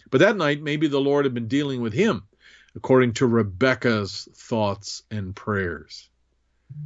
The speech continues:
Uh, let me read that again. But that night, maybe the Lord had been dealing with him according to Rebecca's thoughts and prayers. So does God work alone, absolutely, without any, any involvement or interaction with anybody else?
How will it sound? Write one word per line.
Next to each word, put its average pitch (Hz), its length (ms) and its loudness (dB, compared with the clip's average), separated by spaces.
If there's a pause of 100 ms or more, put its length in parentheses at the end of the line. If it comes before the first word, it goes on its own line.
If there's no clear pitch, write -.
(380)
Uh, 123 720 4
let 139 120 2
me 202 60 2
read 226 180 2
that 190 160 4
again. 156 300 2
But 117 120 2
that 196 140 4
night, 175 220 2
maybe 160 240 -2
the 147 100 2
Lord 143 220 4
had 127 80 0
been 123 140 -4
dealing 143 360 0
with 113 140 -2
him 104 380 -6 (720)
according 156 920 4
to 180 400 0
Rebecca's 104 560 -2
thoughts 98 300 -6
and 90 160 -10
prayers. 107 440 -4 (960)
So - 120 2
does 135 160 6
God 139 260 4
work 139 180 2
alone, 131 380 0
absolutely, 127 720 0
without 120 400 0
any, 120 240 0
any 120 420 -2
involvement 117 640 2
or 110 160 2
interaction 113 480 0
with 113 80 0
anybody 110 480 2
else? 110 320 0